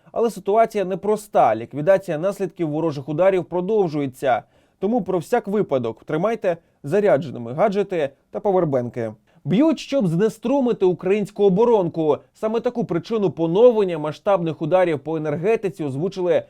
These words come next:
фахівці з Інституту вивчення війни. На думку аналітиків, росіяни намагаються скористатися тим, що Україні бракує не тільки сучасних систем П П О,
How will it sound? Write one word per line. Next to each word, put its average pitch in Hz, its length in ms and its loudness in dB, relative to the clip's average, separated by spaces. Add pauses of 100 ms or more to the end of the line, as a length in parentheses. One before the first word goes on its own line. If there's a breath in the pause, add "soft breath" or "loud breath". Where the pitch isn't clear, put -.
(180 soft breath)
фахівці 214 500 -4
з 202 80 -4
Інституту 190 540 -4
вивчення 170 440 0
війни. 185 440 -4 (280 soft breath)
На 156 80 -6
думку 170 280 0
аналітиків, 175 680 -2 (260 loud breath)
росіяни 220 400 -2
намагаються 180 600 0
скористатися 196 800 -2
тим, 202 300 -6
що 170 260 -6
Україні 175 480 -2
бракує 170 520 -2
не 156 120 -4
тільки 254 340 -4
сучасних 170 600 -2
систем 139 320 -8
П 143 100 -8
П 175 140 -2
О, 233 220 4